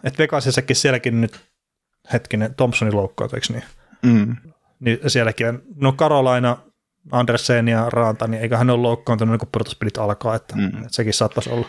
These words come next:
Speaker 2: Niin, mä sitä Kosetkovi-, tai siis mähän puhuin sitä Korpisalosta aikaisemminkin sinne, että se voisi olla semmoinen, ö,
Speaker 1: Niin.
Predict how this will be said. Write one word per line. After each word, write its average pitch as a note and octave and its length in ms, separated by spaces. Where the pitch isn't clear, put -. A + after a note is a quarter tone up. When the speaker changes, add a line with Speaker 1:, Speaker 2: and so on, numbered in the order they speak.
Speaker 2:
Niin, A2 240
mä G#2+ 140
sitä A#2 120
Kosetkovi-, G#2+ 640
tai A2 160
siis G#2 420
mähän G#2 260
puhuin G#2+ 200
sitä - 120
Korpisalosta G2+ 500
aikaisemminkin - 420
sinne, - 240
että A2 140
se - 80
voisi F2 220
olla D#2+ 60
semmoinen, E2 420
ö, - 80
Speaker 1:
Niin. B2 160